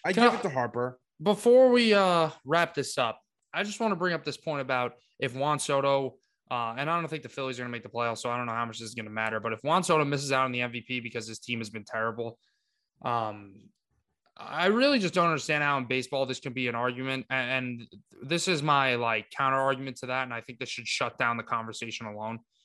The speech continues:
Speaker 2: If you look at the numbers of Bryce Harper and Juan Soto, right? And then you look at their team's records and you're like, "Oh, the Phillies have had a much better year." What would,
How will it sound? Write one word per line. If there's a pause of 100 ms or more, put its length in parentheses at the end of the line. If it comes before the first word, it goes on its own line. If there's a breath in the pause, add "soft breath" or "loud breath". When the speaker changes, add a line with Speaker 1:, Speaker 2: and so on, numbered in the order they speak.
(880)
Speaker 2:
If
you
look
at
the
numbers
of
Bryce
Harper
and
Juan
Soto,
right? (640)
And
then
you
look
at
their
team's
records
and
you're
like,
"Oh,
the
Phillies
have
had
a
much
better
year." (840)
What
would,